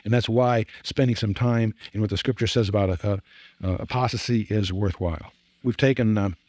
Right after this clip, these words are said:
a large time on verse eleven. Now we're gonna quickly pick up verses eleven and tw-, uh, twelve and thirteen, just to keep the momentum going here. We sort of do that, take one verse for an hour and a half and then two verses for ten, ten seconds, but that's okay.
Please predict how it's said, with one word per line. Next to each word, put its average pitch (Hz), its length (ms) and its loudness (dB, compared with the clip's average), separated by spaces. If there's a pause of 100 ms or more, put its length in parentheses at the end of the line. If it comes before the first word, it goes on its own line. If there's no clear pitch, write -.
(140)
a 87 80 -4
large 117 300 0
time 120 320 2
on 90 280 -2
verse 123 240 0
eleven. 92 480 0 (160)
Now 104 160 0
we're 104 120 0
gonna 90 140 0
quickly 101 380 -2
pick 113 240 -4
up 92 120 0
verses 104 480 -2
eleven 104 320 0
and 85 80 0
tw-, - 240 -4
uh, 107 120 -4
twelve 147 160 2
and 110 100 -4
thirteen, 98 460 -4 (840)
just - 140 -4
to - 60 -8
keep 113 140 -2
the 98 80 -2
momentum 104 400 2
going 85 240 0
here. 98 300 0 (1400)
We 123 80 2
sort 143 180 4
of 117 80 0
do 135 120 4
that, 101 140 2
take 113 160 0
one 127 200 2
verse 117 240 0
for 92 340 -2
an 104 80 -4
hour 117 120 2
and 104 100 0
a - 20 0
half 113 320 0
and 98 100 0
then 98 120 0
two 123 140 -2
verses 107 360 0
for 92 200 -2
ten, 92 180 -2
ten 98 180 2
seconds, 82 300 0
but 113 60 -4
that's 131 180 -2
okay. - 180 -6